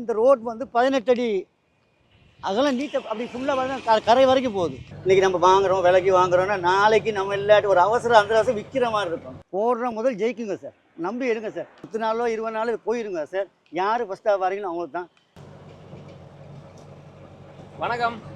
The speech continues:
Speaker 2: தெரியும், அ, அண்ணா வந்து, அ, நாங்கள் கார் வீடியோ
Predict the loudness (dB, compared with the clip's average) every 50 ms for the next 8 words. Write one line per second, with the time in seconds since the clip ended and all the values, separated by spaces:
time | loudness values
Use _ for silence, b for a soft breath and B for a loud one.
0 | -18 -18 -6 -4 -2 -2 0 -2 -2 0 0 0 0 0 0 0 -2 -4 -4 -2
1 | 0 0 0 0 0 -2 -4 -6 -6 -8 -8 -12 -18 -20 -20 -18 -18 -18 -16 -12
2 | -12 -10 -8 -8 -8 -6 -2 -2 0 0 0 -4 -2 -2 2 4 4 4 4 0
3 | -4 -6 -2 2 0 0